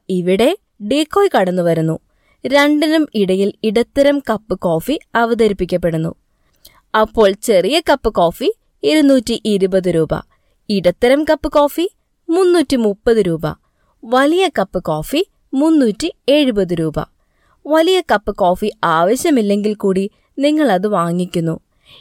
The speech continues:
ഇടത്തരം കപ്പിനേക്കാൾ ആകർഷകമായ ഓഫർ വലിയ കപ്പാണ്. വെറും നാൽപത് രൂപയുടെ വ്യത്യാസമേ വരുന്നുള്ളൂ. ഇവിടെ മികച്ച ഓഫർ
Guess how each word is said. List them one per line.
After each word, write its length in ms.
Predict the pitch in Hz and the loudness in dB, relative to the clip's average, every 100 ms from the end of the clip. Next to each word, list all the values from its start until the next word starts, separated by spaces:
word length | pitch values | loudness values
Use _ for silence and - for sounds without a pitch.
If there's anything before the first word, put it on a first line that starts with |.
| _ | _
ഇടത്തരം 560 | 233 233 294 - 330 339 | -4 0 0 0 -2 0
കപ്പിനേക്കാൾ 640 | 285 226 - 233 220 220 214 - | -2 -2 0 -2 0 -2 -2 -6
ആകർഷകമായ 920 | 175 170 185 - - 302 294 277 277 - | -4 -4 -4 -4 -2 0 2 2 0 0
ഓഫർ 440 | 180 170 - 220 - _ _ | 0 0 0 -2 -2 _ _
വലിയ 340 | 185 160 190 302 | -4 -2 0 0
കപ്പാണ്. 500 | 285 - 196 170 165 _ _ _ _ _ | -2 -2 -4 -4 -8 _ _ _ _ _
വെറും 400 | 240 277 311 339 - 262 | 0 2 4 2 -4 0
നാൽപത് 540 | 277 285 294 - 285 | 2 2 0 -2 0
രൂപയുടെ 500 | 254 214 196 214 226 | 0 0 2 2 2
വ്യത്യാസമേ 720 | 220 170 - 185 170 165 202 | 0 -2 -4 -4 -2 -2 0
വരുന്നുള്ളൂ. 520 | 311 254 208 180 165 185 _ _ _ _ _ _ | 0 0 0 0 0 -4 _ _ _ _ _ _
ഇവിടെ 340 | 285 285 320 311 | 0 2 2 2
മികച്ച 520 | 262 254 294 294 - 330 - | 2 0 -2 -4 -2 -2 0
ഓഫർ 420 | 196 180 196 | -2 0 0